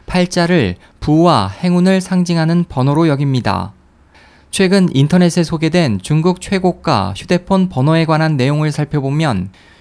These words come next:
윈난 지역에서 팔이 아홉 번 들어간 번호가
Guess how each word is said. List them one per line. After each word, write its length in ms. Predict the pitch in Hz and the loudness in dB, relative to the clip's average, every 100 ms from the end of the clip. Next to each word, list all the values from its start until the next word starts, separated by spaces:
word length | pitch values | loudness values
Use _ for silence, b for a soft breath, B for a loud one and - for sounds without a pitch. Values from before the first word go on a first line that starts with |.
| b | b
윈난 400 | 139 160 180 190 | 2 4 4 2
지역에서 680 | 180 170 160 160 143 101 92 - B _ | 2 0 0 -2 0 -2 -4 -12 B _
팔이 440 | - 190 185 117 90 | -4 0 2 0 -2
아홉 340 | - 123 160 | 0 2 2
번 180 | - 185 | 2 2
들어간 420 | 175 160 160 160 | 2 0 0 0
번호가 580 | 147 139 139 160 110 90 | 0 0 0 0 0 -2